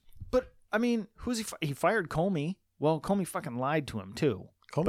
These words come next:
Speaker 1: But
Speaker 2: a big fucking piece
Speaker 1: but
Speaker 2: of
Speaker 1: that
Speaker 2: shit.
Speaker 1: didn't, that didn't stop that investigation.
Speaker 2: Yeah.
Speaker 1: Which, by the way, did you see Lindsey Graham released a bunch of documents?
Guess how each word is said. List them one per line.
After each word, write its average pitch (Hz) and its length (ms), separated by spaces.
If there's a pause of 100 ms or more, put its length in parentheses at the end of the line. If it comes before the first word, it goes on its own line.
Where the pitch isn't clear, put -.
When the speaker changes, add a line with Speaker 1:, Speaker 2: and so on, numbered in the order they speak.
Speaker 1:
But - 20
Speaker 2:
a - 40
big 117 220
fucking - 540
piece 156 140
Speaker 1:
but 143 100
Speaker 2:
of - 40
Speaker 1:
that 165 120
Speaker 2:
shit. 180 80
Speaker 1:
didn't, 185 340
that 147 220
didn't 170 200
stop 147 440
that 135 160
investigation. 123 840 (340)
Speaker 2:
Yeah. 92 160 (220)
Speaker 1:
Which, 151 240
by 151 160
the 147 100
way, 147 100
did 127 80
you 127 60
see 139 340 (100)
Lindsey 135 380
Graham 143 460 (100)
released 139 340
a - 20
bunch 143 200
of 131 60
documents? 131 520